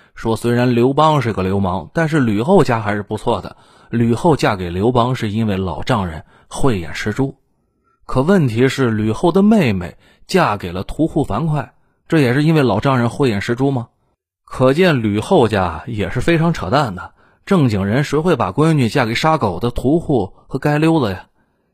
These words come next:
剩下的夏侯婴和周勃这俩以前，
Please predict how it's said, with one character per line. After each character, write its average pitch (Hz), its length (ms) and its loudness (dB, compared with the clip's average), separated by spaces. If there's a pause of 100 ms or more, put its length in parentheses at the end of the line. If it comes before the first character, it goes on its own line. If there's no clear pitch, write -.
(160)
剩 196 340 4
下 151 160 2
的 131 100 2
夏 139 240 0
侯 147 220 0
婴 185 240 0
和 170 160 -2
周 190 240 4
勃 151 180 -2
这 165 140 -2
俩 98 180 -4
以 92 140 -8
前， 95 320 -6